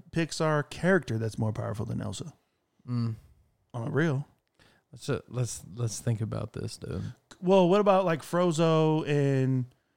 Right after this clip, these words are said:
Speaker 1: I mean, if you're going Pixar only, then that would include The Incredibles. You, who you think would win in a fight? Uh, Elastigirl or Elsa?
Speaker 2: It depends on what happens to, uh,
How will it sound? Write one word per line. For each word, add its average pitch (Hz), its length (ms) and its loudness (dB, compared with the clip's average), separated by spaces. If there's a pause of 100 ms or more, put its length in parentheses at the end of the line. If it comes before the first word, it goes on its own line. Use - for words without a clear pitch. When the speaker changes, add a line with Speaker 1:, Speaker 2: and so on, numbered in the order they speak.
(260)
Speaker 1:
I 156 60 -4
mean, 156 80 4
if 135 100 2
you're 160 80 0
going 170 200 2
Pixar 147 560 2
only, 117 460 2 (160)
then 139 220 2
that 135 200 0
would 135 120 -2
include 131 320 -4
The 120 100 -4
Incredibles. 120 480 -4
You, 147 140 -6 (200)
who 196 100 -2
you 185 80 2
think 165 180 -2
would 147 100 0
win 143 140 4
in 127 100 4
a 120 40 2
fight? 113 280 -2 (640)
Uh, 113 300 0
Elastigirl 139 720 4
or 117 220 0
Elsa? - 300 -8 (1200)
Speaker 2:
It 156 100 -2
depends 151 380 2
on 131 120 2
what 135 140 2
happens 127 460 0
to, 123 200 -2 (120)
uh, 117 80 -4